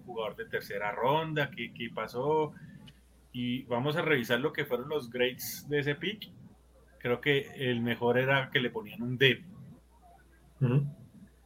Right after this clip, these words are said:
Speaker 1: Y después, ¿qué jugador terminó siendo Frederick, no? Lástima el
Speaker 2: Sí,
Speaker 1: tema
Speaker 2: sí.
Speaker 1: de la, de la enfermedad y todo eso, pero el pick fue un hit completo.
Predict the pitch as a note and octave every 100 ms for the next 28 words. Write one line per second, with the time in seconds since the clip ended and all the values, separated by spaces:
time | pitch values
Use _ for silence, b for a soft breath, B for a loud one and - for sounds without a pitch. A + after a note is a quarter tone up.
0 | - - - A2+ A2 A#2+ A2 B2+ C#3 B2
1 | A2+ A2+ B2+ B2+ A#2 A2 A#2+ A#2 B2 A2
2 | E2+ C3+ D3+ - - - _ - _ _
3 | _ - B2+ C#3+ D3 C3 A#2 - E3+ C3+
4 | B2+ A#2 G2+ - - - A2+ A2 A2 G#2
5 | G#2+ A#2+ A#2 B2 A2+ G#2 F#2+ - - -
6 | G2+ - C#3+ - F#4+ A3+ C#3+ B2+ C#3 A#2+
7 | - A#2+ A#2+ A3 -